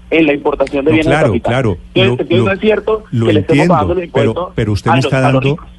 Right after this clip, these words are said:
Speaker 2: usted me está dando la razón. A los empresarios, y allí están los ricos, los más ricos no son los asalariados, por más buen salario que haya. Los ricos son los empresarios, y a esos empresarios les están bajando los impuestos,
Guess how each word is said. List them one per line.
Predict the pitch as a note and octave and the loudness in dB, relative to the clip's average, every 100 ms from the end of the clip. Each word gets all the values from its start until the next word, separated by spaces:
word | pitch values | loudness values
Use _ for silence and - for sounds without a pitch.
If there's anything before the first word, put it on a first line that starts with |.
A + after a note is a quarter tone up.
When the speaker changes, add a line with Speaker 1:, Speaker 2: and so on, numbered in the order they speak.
| - | -8
Speaker 2:
usted | A2 - | -6 -2
me | A2+ | -4
está | B2 C3+ | -2 -4
dando | C#3 C#3+ | -2 -2
la | C#3 | -4
razón. | F#2+ F2+ C3 A2 - - - - | -4 -4 -2 -4 -6 -16 -20 -6
A | C#3 C3 | -2 2
los | B2+ - | 0 0
empresarios, | A#2+ G#2+ G#2+ G2 C#3+ D#3+ C3 G2+ - | -2 0 -2 0 0 2 0 -2 -2
y | A2 | -2
allí | G2 B2+ | 0 0
están | C3 D#3+ | 0 0
los | D3+ C#3+ | 2 2
ricos, | F#3 C#3+ G#2 | 0 0 0
los | F#2+ | 0
más | F#2 A#2+ | 0 0
ricos | D#3 D#3 C#3+ | -2 0 2
no | D3 C#3 | 4 2
son | D3 | 2
los | D3 C#3 | 2 0
asalariados, | A2+ G2+ F2+ F#2+ B2+ G2 D#2 - - - - | -2 -2 0 0 2 0 -4 -10 -20 -20 -12
por | - G#2 | -2 2
más | G2+ B2 B2+ | 4 2 2
buen | C3 C#3 | 2 2
salario | B2+ C3 C3 B2+ | 2 0 2 0
que | A#2 A#2+ | 0 0
haya. | C3+ F2+ D2+ - - - | 0 -2 -6 -14 -20 -6
Los | A2+ G#2+ G2+ | 0 2 2
ricos | C3 C#3+ | 0 0
son | C#3 D3 | 0 0
los | C#3+ | 0
empresarios, | D3 G2 G#2+ C3 F2+ - - - - | 0 0 0 2 0 -2 -12 -10 0
y | B2 | 2
a | B2 | 4
esos | C3+ D#3+ | 2 0
empresarios | D3+ G#2+ B2 C#3+ | 0 0 0 0
les | C#3 G2+ | 0 -2
están | F#2 B2 | -2 -2
bajando | C3 C#3 C#3+ | 2 2 2
los | C#3 | 2
impuestos, | G#2 F2 D#3+ - - D2+ | 0 0 0 -2 -6 -8